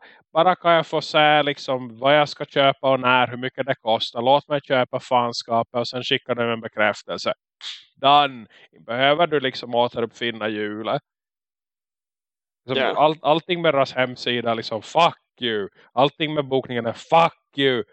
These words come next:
Speaker 1: Allting med betalningen är fuck you. Och själva upplevelsen är fuck you. Så man är ju som inte som sådär att, "Yay, gå på bio, hurra." Att, eh,
Speaker 2: Mm.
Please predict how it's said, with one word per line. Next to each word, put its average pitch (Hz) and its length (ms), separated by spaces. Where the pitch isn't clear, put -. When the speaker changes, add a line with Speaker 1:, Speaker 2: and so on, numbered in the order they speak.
Speaker 1:
Allting 143 340
med 131 80
betalningen 127 500
är 117 80
fuck - 480
you. 123 280
Och - 240
själva 131 260
upplevelsen 117 400
är 113 60
fuck - 680
you. 107 280
Så 123 240
man 131 260
är 139 60
ju 135 80
som 135 200
inte 143 280
som 123 220
sådär 131 380
att, 180 80
"Yay, 277 540
gå 180 100
på 311 160
bio, 226 440
hurra." 285 500
Att, - 280
eh, 123 320
Speaker 2:
Mm. 123 180